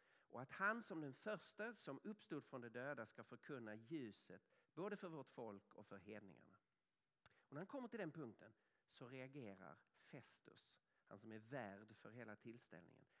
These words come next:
På denna punkt i hans försvarstal avbröt Festus honom och ropade: "Du yrar, Paulus, din stora lärdom gör dig galen." Så det här är galenskap. Det här är oförnuftigt. Det här kan man inte tro på.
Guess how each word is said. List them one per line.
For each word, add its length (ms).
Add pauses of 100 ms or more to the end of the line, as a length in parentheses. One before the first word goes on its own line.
(160)
På 140
denna 320
punkt 340
i 20
hans 180
försvarstal 680
avbröt 480
Festus 400
honom 200
och 120
ropade: 420
"Du 220 (160)
yrar, 640 (360)
Paulus, 580
din 180
stora 380
lärdom 680 (320)
gör 240
dig 160
galen." 460 (1500)
Så 120
det 60
här 120
är 60
galenskap. 680 (920)
Det 80
här 120
är 140
oförnuftigt. 760 (680)
Det 60
här 60
kan 140
man 60
inte 200
tro 200
på. 180